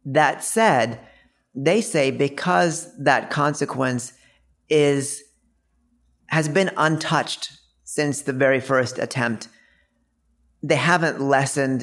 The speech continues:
the severity of the consequence. Therefore, they haven't shortened the duration of the austerity. You know, let, let's say, Rangan, you did it and everybody likes you. And let's say at day three fifty,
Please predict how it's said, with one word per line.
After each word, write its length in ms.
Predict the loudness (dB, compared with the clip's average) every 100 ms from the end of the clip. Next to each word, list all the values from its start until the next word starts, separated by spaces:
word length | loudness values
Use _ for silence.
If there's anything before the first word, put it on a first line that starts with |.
| -2
the 80 | -4
severity 880 | -2 0 2 4 4 2 -2 -6 -14 _ -2
of 160 | -2
the 80 | -2
consequence. 640 | -2 -2 -2 -4 -2 -4 -8 -20 _
Therefore, 480 | 0 2 2 4 2
they 120 | 4
haven't 360 | 0 0 0 -2
shortened 520 | -4 -2 -2 0 -2
the 180 | -4 -4
duration 640 | 0 2 2 0 -2 -4 -2
of 240 | -2 0
the 120 | 0
austerity. 640 | 0 -2 0 0 0 -4 -8 -18 -20 -4
You 100 | 2
know, 160 | 4
let, 260 | 6 4 4
let's 200 | 2 2
say, 80 | 2
Rangan, 400 | 2 2 0 4
you 120 | 2
did 280 | 4 2 4
it 240 | 2 -2 -16 -20 -4
and 140 | -2 2
everybody 340 | 4 4 4
likes 320 | 2 0 0 -2
you. 200 | 0 -2
And 120 | -6 -16 -8
let's 200 | -2 2
say 80 |
at 140 | 0 4
day 180 | 2 4
three 280 | 2 2
fifty, 640 | 2 0 -2 -4 -10 -12